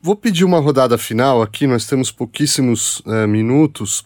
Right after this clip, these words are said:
e se cada um puder ser bem sintético, mas pra vocês avaliarem, é, conjecturarem,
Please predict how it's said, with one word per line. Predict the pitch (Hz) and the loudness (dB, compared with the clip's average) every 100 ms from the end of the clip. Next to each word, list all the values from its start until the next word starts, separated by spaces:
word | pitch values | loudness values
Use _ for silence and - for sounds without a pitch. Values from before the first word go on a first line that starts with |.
| _ | _
e | 113 | -12
se | - | -10
cada | - 117 120 | -4 0 0
um | 113 | -2
puder | 123 120 113 | -2 -2 0
ser | 113 | -2
bem | 117 117 | -2 -2
sintético, | - 110 - 135 139 - - | -4 -6 0 2 2 -2 -4
mas | 127 135 - - - - | 0 0 -2 -8 -18 -14
pra | - 160 | -2 0
vocês | 170 - 185 185 | 2 2 2 2
avaliarem, | 185 160 165 156 135 135 143 143 131 - | 2 2 4 4 4 4 4 2 0 -2
é, | 117 | -2
conjecturarem, | 107 135 120 135 - 131 120 123 131 139 | -2 -2 -2 -2 -4 0 2 4 4 2